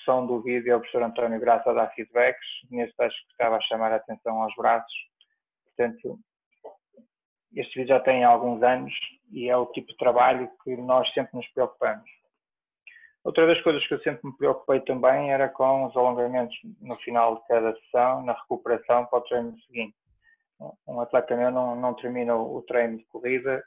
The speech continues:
e vai tomar banho de imediato. Tem que fazer sempre ali um, um retorno à calma obrigatório. Tem que fazer uma boa sessão de mobilidade e alongamentos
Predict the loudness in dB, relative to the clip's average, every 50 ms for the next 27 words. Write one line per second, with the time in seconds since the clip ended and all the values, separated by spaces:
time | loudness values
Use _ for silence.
0 | _ -14 -10 -6 -6 -4 0 2 4 6 6 6 4 0 -2 0 0 2 4 4
1 | 4 4 2 0 -4 -8 -12 -16 -20 -18 -14 -12 -10 -10 -8 -2 2 4 4 4
2 | 2 0 -8 _ -12 -12 -12 _ -8 -6 -4 -4 -4 -4 -6 -8 -4 -2 0 0
3 | 0 0 -2 -2 -4 -6 -8 _ _ _ _ _ _ _ _ -8 -6 -6 -8 _
4 | -2 0 0 2 2 0 2 2 2 0 2 0 -2 -2 -2 -2 -2 -2 -2 0
5 | 2 4 4 4 2 -2 -6 _ _ _ _ _ _ _ _ _ _ _ _ 0
6 | 0 0 0 -2 -6 -10 -14 -10 _ -8 -2 -2 0 -2 0 -2 -6 -6 0 2
7 | 2 2 2 0 -4 _ -4 -4 -2 -4 -4 -6 -6 -6 -4 -4 -4 -2 -2 -2
8 | 0 2 4 4 4 4 2 0 0 0 0 -2 -2 -2 -2 -4 -4 -6 -6 -6